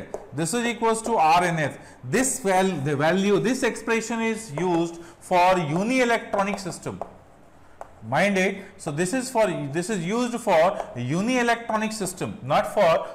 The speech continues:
multi-electronic system. If you want to calculate multi-electronic system, you need to calculate R one for multi-electronic system first. So this is used for uni-electronic system or mono-electronic system, that is atom consisting of only one electron,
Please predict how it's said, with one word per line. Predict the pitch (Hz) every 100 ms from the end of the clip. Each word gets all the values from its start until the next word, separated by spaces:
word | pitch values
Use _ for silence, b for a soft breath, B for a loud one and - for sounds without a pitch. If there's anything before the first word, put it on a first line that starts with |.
| -
multi-electronic | 139 175 196 247 233 226 220 208 208
system. | 196 185 - 101 -
If | 139 -
you | 170
want | 196
to |
calculate | 208 196 190 208 208
multi-electronic | 190 165 202 262 254 247 233 226
system, | 214 196 - 170 147 B B
you | 143
need | 170 220
to | 240
calculate | 226 202 196 220 226 -
R | 165 190
one | 254 277
for | 269 226
multi-electronic | 214 214 233 220 226 214 214
system | 196 - 185
first. | 165 110 - - - _ - - - - - - - - - - _ - B B B -
So | 196
this | 180 208
is | 247 202
used | 226 269
for | - 208 170 - - 123
uni-electronic | 139 196 247 233 233 233 214 214
system | 190 170 202 202
or | 202
mono-electronic | 165 180 220 214 208 190 196
system, | - 165 - 175
that | 160 156
is | 160
atom | 160 196 233
consisting | 220 208 226 220 220
of | 214 220
only | 185 185
one | 156 180 220
electron, | 214 208 - 196 202